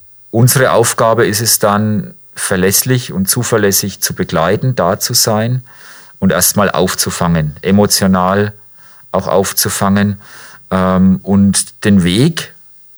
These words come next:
von der Diagnose, Bekanntgabe bis zur Therapieentscheidung erstmal mitzugehen. Ähm, die Ziele werden erstmal völlig durchkreuzt. Der gemeinsame gebuchte Urlaub mit dem Partner,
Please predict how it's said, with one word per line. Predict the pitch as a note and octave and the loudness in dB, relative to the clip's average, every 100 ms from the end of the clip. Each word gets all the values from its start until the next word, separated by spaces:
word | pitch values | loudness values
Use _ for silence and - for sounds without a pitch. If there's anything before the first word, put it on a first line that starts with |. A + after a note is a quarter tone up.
| - | -10
von | - A2 B2+ | -2 2 4
der | C3 | 4
Diagnose, | B2+ A#2+ A#2 G#2 G#2 G2 C#3+ - D3 | 0 0 0 2 2 2 2 2 0
Bekanntgabe | C#3+ - - G2+ A#2+ B2 G#2+ G#2 G#2+ A#2 A#2 A#2+ - - - - - _ _ _ | 0 -6 -4 -2 -2 -2 -2 0 2 2 0 -2 -16 -20 -20 -20 -20 _ _ _
bis | C#3 C3+ - | 0 0 0
zur | A#2 | -2
Therapieentscheidung | - G#2 G2+ F#2+ A2+ A#2 G#2 - G2+ F#2 G#2+ G#2 | 0 0 0 -2 -2 0 0 0 2 2 2 0
erstmal | F2+ - G2+ G2 | 0 0 2 4
mitzugehen. | G2+ - A2 - E2+ D#2+ D#2+ - - - - - - - _ _ _ - - | 2 0 -4 0 2 2 0 -6 -20 -20 -20 -20 -20 -20 _ _ _ -10 -2
Ähm, | G2 G2 G2 G2+ F2+ - _ _ - - - | 0 4 4 4 0 -4 _ _ -20 -8 -4
die | G#2 | -2
Ziele | - B2 C#3 E3 B2+ F#2 - - - _ _ - | 0 2 4 6 4 2 -4 -14 -20 _ _ -4
werden | G#2+ A2 | 0 0
erstmal | G2+ A#2 - B2 A#2+ | 0 0 0 2 2
völlig | - B2 C#3 - - _ _ | 2 4 2 0 -10 _ _
durchkreuzt. | B2 A2+ - G2 A2 B2+ - - - - - | -2 -2 0 2 4 4 0 -4 -10 -16 -2
Der | G#2+ A2 A2 | 2 4 2
gemeinsame | A2 A#2 A2 G#2 B2 B2 A#2 A#2+ A2+ | 0 0 2 2 2 2 0 2 0
gebuchte | - - B2 - C3 | -2 -6 -6 -4 -4
Urlaub | B2 C#3 B2+ A2+ G2+ - | 2 2 4 2 0 -2
mit | A2 | 0
dem | A2+ | 0
Partner, | - G#2+ - A2+ A2 A2 | 0 -4 -2 0 2 0